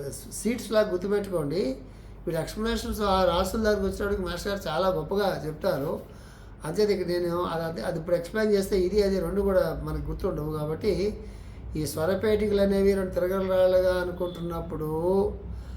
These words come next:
ఆ తిరగల రాళ్ళలో పిండిని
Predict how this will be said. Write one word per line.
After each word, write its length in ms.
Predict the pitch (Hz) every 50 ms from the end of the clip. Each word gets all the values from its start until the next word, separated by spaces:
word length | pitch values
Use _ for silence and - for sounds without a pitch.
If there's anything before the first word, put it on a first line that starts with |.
| - - - - 165
ఆ 100 | 160 165
తిరగల 420 | 160 170 180 185 208 214 214 208
రాళ్ళలో 840 | 196 196 196 196 196 190 190 190 190 202 214 214 208 208 - - - - - - - - - - - - - - - -
పిండిని 420 | 175 196 214 226 233 214 208 190